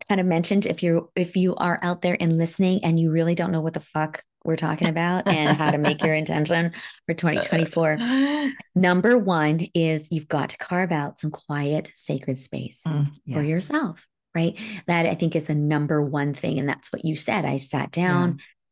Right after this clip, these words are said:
Speaker 1: you know, kind of creating this sacred, safe place for you. And then what I heard you say is number two is asking spirit, "What, <laughs> what do you want from me in twenty twenty-four?" Right? Ask your guides,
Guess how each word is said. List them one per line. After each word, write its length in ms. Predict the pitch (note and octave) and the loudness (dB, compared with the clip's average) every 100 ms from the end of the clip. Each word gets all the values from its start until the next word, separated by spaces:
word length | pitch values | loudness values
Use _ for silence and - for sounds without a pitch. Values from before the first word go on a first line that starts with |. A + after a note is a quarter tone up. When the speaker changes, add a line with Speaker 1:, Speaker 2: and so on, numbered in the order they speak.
| - E3+ | 0 2
Speaker 1:
you 60 | |
know, 120 | D3 | 2
kind 240 | - - D#3 | 0 -2 -2
of 80 | C#3+ | -2
creating 440 | - D#3+ D#3+ E3+ | -2 0 2 2
this 220 | D3+ C3+ | 2 0
sacred, 500 | - F3+ F#3 - E3 | -2 -2 -2 -2 -2
safe 420 | - E3 D#3 D#3 - | -2 -2 -2 -4 -8
place 360 | C#3+ C3 C3 | -4 -2 -2
for 100 | - | -4
you. 380 | C3 - - D3+ - _ _ _ _ - | -4 -4 -6 -10 -14 _ _ _ _ 0
And 140 | G3 | 4
then 300 | G3+ G3+ G#3 - _ _ _ - | 6 6 4 0 _ _ _ 0
what 140 | G3 | 2
I 100 | F#3+ | 2
heard 220 | F3+ F#3+ | 2 0
you 80 | G3 | 0
say 260 | - G3 F#3 | 0 0 2
is 120 | F3+ | 2
number 200 | F3+ E3+ | 0 -2
two 320 | E3+ B3+ A#3 | 0 4 4
is 280 | F#3 F3+ - _ _ _ _ _ _ _ _ _ - | 4 0 -8 _ _ _ _ _ _ _ _ _ -6
asking 400 | G#3 G#3+ G#3+ A3 | -2 0 2 0
spirit, 500 | F#3 - E3 D#3 - - _ _ _ _ _ _ _ _ - | 0 -2 -2 -4 -8 -14 _ _ _ _ _ _ _ _ -4
"What, 300 | G3 A3 - - _ - | 0 0 0 -14 _ -8
<laughs> 300 | - G#3 - | -2 0 2
what 160 | G#3 | 0
do 80 | D#4+ | 0
you 100 | F#4+ | -2
want 180 | G4+ G4+ | -2 -4
from 180 | F4 D#4+ | 0 0
me 180 | E4 E4+ | 0 0
in 100 | A#3+ | 0
twenty 240 | - E3 | 0 -2
twenty-four?" 460 | D#3 D3+ D3+ D3 C#3+ | -2 -4 -4 -6 -4
Right? 240 | E3 A#3 - - - - | 0 -2 -4 -18 -20 -8
Ask 240 | A3 C#4 - | -4 -4 -2
your 100 | C#4+ | -2
guides, 580 | G#3 D#3+ C#3+ D3+ - | 0 -2 -2 -4 -6